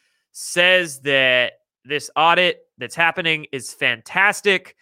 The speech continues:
The swamp out there is afraid because they know what they did. They're desperate for their fraud to remain concealed because once it's revealed, then all the other states just fall down like dominoes, Wisconsin, Michigan, Pennsylvania, New Hampshire.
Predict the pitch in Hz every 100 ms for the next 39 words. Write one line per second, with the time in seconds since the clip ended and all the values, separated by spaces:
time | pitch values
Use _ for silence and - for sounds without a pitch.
0 | _ _ _ _ 123 131 131 127 120 -
1 | - 127 151 185 202 - _ _ 160 185
2 | 185 170 180 190 165 120 - 180 196 190
3 | 147 143 120 139 151 156 151 135 113 113
4 | 156 165 170 160 _ _ 127 117 135 147
5 | - 160 - - 135 120 113 - 147 139
6 | 151 180 220 - _ 151 131 127 135 127
7 | - 117 - 190 196 185 160 - _ _
8 | _ 135 165 143 123 151 170 185 - 160
9 | 190 240 202 170 139 131 - 165 196 202
10 | 170 190 214 208 - - 156 156 - -
11 | - _ _ 131 - - 151 160 165 165
12 | 160 135 170 190 160 135 127 127 - 143
13 | 139 139 131 139 131 131 123 117 113 127
14 | 127 123 110 117 135 131 139 127